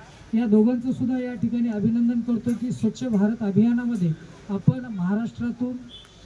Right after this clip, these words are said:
जिल्ह्यातून तिसरा क्रमांक आपण या ठिकाणी पटकावला. खूप चांगलं कार्य या ठिकाणी केलं. याच्यानंतर आपण जर बघितलं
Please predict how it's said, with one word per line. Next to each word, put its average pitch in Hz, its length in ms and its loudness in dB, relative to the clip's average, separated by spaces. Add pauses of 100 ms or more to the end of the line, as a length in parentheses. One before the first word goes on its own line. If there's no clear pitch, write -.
(400)
जिल्ह्यातून 247 720 4
तिसरा 262 580 -4
क्रमांक 226 380 -4
आपण 220 320 -6
या 220 140 -8
ठिकाणी 220 300 -6
पटकावला. 240 640 -6 (140)
खूप - 240 -6
चांगलं 233 420 -6
कार्य 226 460 -4
या 202 100 -4
ठिकाणी 214 340 -4
केलं. 226 300 -4 (540)
याच्यानंतर 262 520 -2
आपण 262 280 2
जर 262 160 -2
बघितलं 247 380 -4